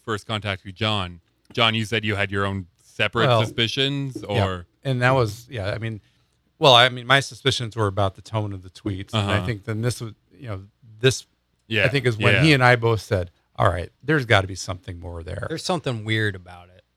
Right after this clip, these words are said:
Speaker 3: Like, there's
Speaker 2: Yep.
Speaker 3: something.
Speaker 2: And this, and this is about the time. I mean, after that happened, and, and I, let me just say first, Stewart,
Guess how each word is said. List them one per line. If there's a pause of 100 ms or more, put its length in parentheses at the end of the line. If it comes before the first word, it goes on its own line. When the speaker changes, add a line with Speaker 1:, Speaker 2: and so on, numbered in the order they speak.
Speaker 3:
Like, (340)
there's
Speaker 2:
Yep.
Speaker 3:
something.
Speaker 2:
And
this,
and
this
is
about
the
time.
I
mean,
after
that
happened, (580)
and, (200)
and
I,
let
me
just
say
first,
Stewart,